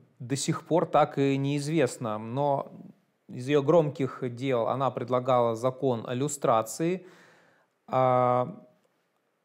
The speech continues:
она хотела стать главой государства, собственно,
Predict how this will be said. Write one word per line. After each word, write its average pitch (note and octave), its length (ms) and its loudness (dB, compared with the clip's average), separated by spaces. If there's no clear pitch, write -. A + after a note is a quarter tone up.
она D3+ 440 4
хотела C3+ 500 2
стать A#2 280 -2
главой A#2+ 260 2
государства, A#2 560 -4
собственно, D#3+ 380 -2